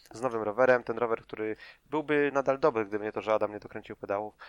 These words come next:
został zabrany na koszt Amazonu przez Amazon. No, Adam nowy rower rozłożył, pedałów nie dokręcił, pojeździł znowu parę miesięcy, pedały mu się urwały, e, zwrócił Amazonowi po raz kolejny i, e, i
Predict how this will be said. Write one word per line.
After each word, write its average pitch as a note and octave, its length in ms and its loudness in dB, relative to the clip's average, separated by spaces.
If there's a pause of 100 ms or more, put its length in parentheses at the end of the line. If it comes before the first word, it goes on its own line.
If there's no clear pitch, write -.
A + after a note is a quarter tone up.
(120)
został A#2+ 200 -4
zabrany A2 400 2
na G2+ 100 -4
koszt - 220 -8
Amazonu G2 360 -8
przez - 180 -14
Amazon. B2 380 -2 (560)
No, C3 60 -2
Adam A#2 300 6
nowy A2 240 0
rower G#2+ 280 0
rozłożył, A#2+ 640 -2
pedałów A2+ 380 4
nie C3+ 140 -2
dokręcił, A#2 680 -2 (360)
pojeździł A2 340 0
znowu G#2+ 260 -4
parę G#2 200 2
miesięcy, G#2+ 600 -4 (280)
pedały A2 300 2
mu G2+ 80 -14
się - 160 -10
urwały, C3+ 540 2 (500)
e, A2 300 0
zwrócił A#2 340 -2
Amazonowi G#2 520 -4
po G#2+ 100 -4
raz G2+ 160 -4
kolejny G#2+ 540 -2 (480)
i, A2 380 -14
e, A2 320 -2
i - 300 -12